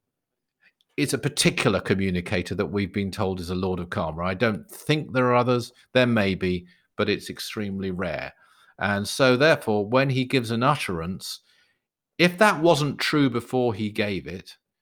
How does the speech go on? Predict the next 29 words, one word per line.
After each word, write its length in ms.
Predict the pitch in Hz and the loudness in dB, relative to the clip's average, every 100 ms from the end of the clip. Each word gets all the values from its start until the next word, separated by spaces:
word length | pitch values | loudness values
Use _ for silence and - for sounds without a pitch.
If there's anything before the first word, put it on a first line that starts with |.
| _ _ | _ _
it 200 | 123 127 | -2 2
is 180 | 135 127 | 2 4
after 380 | 139 131 - - | 4 4 2 -8
he 120 | 90 | -8
gave 280 | 87 - - | -6 -8 -8
it. 80 | - | -4
In 160 | 156 | 2
that 200 | 196 190 | 4 4
way, 220 | 151 135 | 4 4
it's 140 | 123 - | 2 -2
a 20 | |
little 200 | 143 139 | -2 -2
bit 180 | 131 120 | -4 -4
like 180 | 117 98 | -6 -6
the, 100 | 110 - 135 | -12 -12 -8
the, 120 | 113 - | -8 -6
the 80 | 117 | -10
principle 640 | - 123 110 - 113 107 | -6 -8 -6 -10 -6 -4
of 180 | 104 95 | -6 -8
the 260 | 104 98 95 _ _ _ _ _ 113 | -6 -6 -8 _ _ _ _ _ -2
Lord 500 | 127 143 123 113 101 | 4 6 6 4 0
who 100 | 107 | -4
spoke 380 | - 110 101 87 | -2 -2 -2 -2
to 100 | 104 | -4
Moses 640 | 104 98 87 80 78 - - | -2 -2 -4 -8 -12 -14 -14
and 140 | 98 | -6
gave 300 | 107 101 95 | -2 -2 -2
the 100 | 101 | -2
laws 680 | 107 101 80 80 80 - - | 0 0 -2 -8 -10 -14 -18